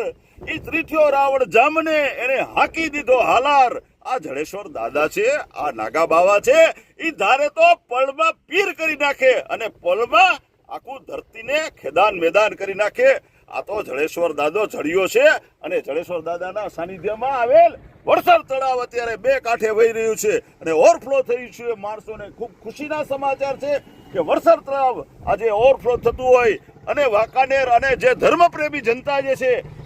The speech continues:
એને ખૂબ ખુશીના સમાચાર છે કે "વાહ, વડસર તળાવ, વાહ, લીલીછમ હરિયાળીની વચ્ચે, ડુંગરાઓની વચ્ચે વડસર તળાવ ખરેખર અત્યારે લીલુંછમ, જે, જે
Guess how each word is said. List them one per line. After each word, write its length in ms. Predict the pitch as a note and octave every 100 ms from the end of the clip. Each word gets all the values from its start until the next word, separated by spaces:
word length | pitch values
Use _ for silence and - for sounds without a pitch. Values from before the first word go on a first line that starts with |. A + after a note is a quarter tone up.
| -
એને 180 | A3
ખૂબ 260 | G#3 - E4 -
ખુશીના 360 | A#3 A#3+ B3 B3
સમાચાર 540 | A3+ A#3 A#3 A#3 A3
છે 200 | G#3 A3+ F#3+ - - -
કે 120 | F3
"વાહ, 320 | E3+ A3 A3 G3+ F3+
વડસર 280 | G3 G#3 A3
તળાવ, 400 | - G3+ G3 F3
વાહ, 220 | F#3 F#3
લીલીછમ 800 | D#3+ - E3 C#4+ E4+ E4+ C#4+ C4+ - - - -
હરિયાળીની 500 | A#3 D#4+ F4 E4 D4
વચ્ચે, 260 | C#4 C#4+ B3+
ડુંગરાઓની 800 | G#3+ E4+ E4+ E4+ D#4 C#4+ C#4 C4
વચ્ચે 300 | C4 B3 G#3 - _
વડસર 340 | C#3+ G#3+ A3 A#3
તળાવ 500 | F#3 A3 C4+ D#4+ - - -
ખરેખર 400 | E3 A#3 A3+ A3+
અત્યારે 420 | G#3 G3+ G#3+ G#3
લીલુંછમ, 680 | F#3 G3+ G#3+ - - D#4 A#3 - - - -
જે, 200 | G3+ B3
જે 200 | G#3+ A#3+